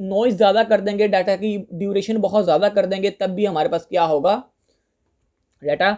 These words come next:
करप्ट होगा या उसकी बिट्स ज़्यादा होंगी, ठीक है। उसके बाद आ गया रिडंडेंसी। रिडंडेंसी क्या होता है? रिडंडेंसी बेटा एक सेंट्रल कॉन्सेप्ट होता है किस चीज़ का? एरर को डिटेक्ट करने का। अब इसके अंदर क्या होता है? आप एरर को डिटेक्ट करते हो, एरर को रिमूव करते हो, करेक्ट करते हो। इस,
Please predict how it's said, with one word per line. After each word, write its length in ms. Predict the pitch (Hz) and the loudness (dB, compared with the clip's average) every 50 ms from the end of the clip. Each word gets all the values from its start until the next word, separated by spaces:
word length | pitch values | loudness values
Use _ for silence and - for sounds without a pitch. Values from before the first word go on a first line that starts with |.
| _ _ _ _ - | _ _ _ _ -2
करप्ट 240 | 196 220 220 - - | -2 -2 -2 2 2
होगा 180 | 180 165 180 | 2 4 2
या 120 | 190 190 180 | 0 -2 -6
उसकी 160 | - - 190 | -8 -8 -4
बिट्स 220 | 165 170 - - | -4 -4 -4 -4
ज़्यादा 220 | 180 151 123 135 139 | -4 -2 -2 -2 -2
होंगी, 320 | 139 127 123 - - 110 _ _ _ _ _ _ _ _ _ | -2 -4 -8 -12 -16 -18 _ _ _ _ _ _ _ _ _
ठीक 140 | - 220 - | -12 -6 -6
है। 80 | 277 277 _ _ _ _ _ - | -6 -6 _ _ _ _ _ -20
उसके 160 | 220 - 285 | -12 -4 0
बाद 100 | 254 254 | 2 4
आ 80 | 247 240 | 4 6
गया 120 | 240 262 | 6 6
रिडंडेंसी। 560 | 240 220 208 190 180 175 165 165 156 151 165 | 6 6 4 4 0 0 -4 -4 -4 -4 -4
रिडंडेंसी 500 | 165 185 185 208 214 220 233 233 220 254 | -4 -2 -2 -4 -4 -4 -4 -4 -4 -2
क्या 140 | 226 247 240 | 0 2 2
होता 180 | 208 202 220 214 | 2 2 2 2
है? 60 | 202 | 0
रिडंडेंसी 380 | 190 190 196 202 208 196 208 220 | 0 -2 -4 -4 -6 -4 -4 -2
बेटा 200 | 208 202 214 214 | -2 -2 -2 -2
एक 100 | 214 - | -4 -6
सेंट्रल 340 | - - 156 156 - 208 208 | -8 -8 -8 -6 -4 -6 -6
कॉन्सेप्ट 440 | - - 190 180 - 202 214 208 220 | -6 -6 -8 -4 -4 -4 -4 -2 -2
होता 220 | 175 160 - 180 | -2 -2 0 -2
है 40 | 180 | -2
किस 220 | - - 226 - - | -2 -4 -12 -10 -10
चीज़ 160 | 208 180 - | -12 -10 -8
का? 240 | - 208 208 196 - - - | -6 -4 -4 -6 -6 -8 -4
एरर 260 | 156 160 180 208 196 | -2 0 0 0 0
को 200 | - - 214 208 | 0 0 0 0
डिटेक्ट 340 | 202 196 170 220 214 - - | 0 0 -2 -4 -6 -4 -4
करने 300 | - 170 165 165 165 165 | -4 -2 -2 -4 -6 -4
का। 240 | - 185 202 240 - _ _ _ _ _ _ _ - | -4 -4 -4 -4 -8 _ _ _ _ _ _ _ -4
अब 100 | 214 226 | 0 0
इसके 180 | 247 226 - 269 | 0 0 2 4
अंदर 160 | 262 269 233 | 4 4 4
क्या 120 | 247 254 | 6 4
होता 220 | 226 180 151 - 160 | 4 4 2 0 -6
है? 60 | - | -4
आप 180 | - 190 202 - | -2 -2 -2 0
एरर 180 | 160 220 214 214 | 0 0 0 0
को 120 | 214 226 | 2 0
डिटेक्ट 260 | 220 208 214 214 214 - | -2 -2 -2 -6 -4 -4
करते 260 | - - - - 135 | -4 -4 -4 -6 -10
हो, 140 | 131 - _ _ _ _ _ _ - | -10 -10 _ _ _ _ _ _ -4
एरर 180 | 170 185 220 226 | -2 0 0 2
को 120 | 226 240 | 2 2
रिमूव 420 | 220 226 208 180 175 190 220 233 | 2 2 2 0 2 2 2 2
करते 320 | 214 226 196 175 - - 185 | 4 2 2 2 2 -2 -2
हो, 80 | 214 | -2
करेक्ट 400 | 208 208 - 208 220 233 226 - | -4 -4 -4 -4 -4 -4 -4 -2
करते 260 | - 175 - - - - | -4 -4 -4 -2 -4 -2
हो। 280 | 185 208 208 214 - _ _ _ _ - - | 0 2 0 0 -2 _ _ _ _ -12 -10
इस, 160 | 220 - - | -10 -10 -10